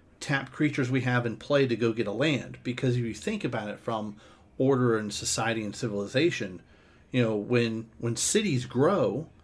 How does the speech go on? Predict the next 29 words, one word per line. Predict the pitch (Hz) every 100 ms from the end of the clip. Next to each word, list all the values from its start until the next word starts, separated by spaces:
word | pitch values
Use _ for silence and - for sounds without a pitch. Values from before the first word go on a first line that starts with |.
| - - - - - -
uh, | 120 117 110 - -
the | 123 135
citizens | 123 - 196 165 107 98 131 - -
or | 113 113 107 110 - -
whoever | 131 120 123 117 110 107 - - - - -
is | 113 110 107 101 - - - _ _ _ _
part | - 123
of | 113
a |
construction | 110 120 - - 120 - 113
crew | - 120 117
or | 110 104
in | 104
charge | - 113 107 107
of | 107 98 - - -
expanding | - 117 - 127 120 113 113 110
the, | 104 95
the | 98 107
zoning | 101 110 113 110 107
of | 98
the | 95
city | - 131 117
or |
whatever, | 101 95 92 98 110 - - - -
they | - 117 151
go | 127 131 143
build | 123 143 151
the | 120
land. | 113 160 139 -